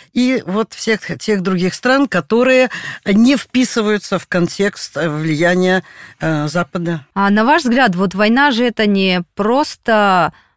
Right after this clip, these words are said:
Speaker 2: память, да, какая-то история, но и в том числе это предостережение для поколений, чтобы вот эти ошибки войны не повторялись.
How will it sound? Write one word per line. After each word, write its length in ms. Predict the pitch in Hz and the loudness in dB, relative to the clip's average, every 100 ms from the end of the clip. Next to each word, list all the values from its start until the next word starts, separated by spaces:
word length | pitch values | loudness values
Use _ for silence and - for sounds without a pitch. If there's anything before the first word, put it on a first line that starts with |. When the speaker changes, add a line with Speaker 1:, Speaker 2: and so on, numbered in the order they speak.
| - 175 | -14 -4
Speaker 2:
память, 340 | 254 269 202 170 | 2 2 2 2
да, 140 | 240 | 0
какая-то 380 | 214 208 170 175 | 0 0 0 -2
история, 360 | - 190 170 165 | -2 0 0 0
но 140 | 196 | 0
и 60 | 208 | 0
в 80 | |
том 180 | - 277 | 0 0
числе 480 | - 208 - 208 247 | 0 -6 -2 2 2
это 300 | - 196 185 | 0 -2 -4
предостережение 1000 | 185 180 175 - 175 175 196 240 208 135 | -2 -2 -2 -4 -4 -2 0 2 0 -2
для 300 | - 156 143 | -4 -4 -2
поколений, 640 | 151 151 165 190 190 143 | -4 -4 -2 0 0 -4
чтобы 420 | 139 156 143 147 | -6 -10 -6 -6
вот 160 | 139 147 _ _ _ | -6 -8 _ _ _
эти 220 | - 254 254 | -4 0 0
ошибки 400 | 214 247 - 214 | 0 -2 -2 0
войны 340 | 190 196 226 | 2 2 2
не 200 | 202 208 | 2 0
повторялись. 800 | 180 - 180 160 143 131 - | -4 -6 -4 -2 -4 -6 -14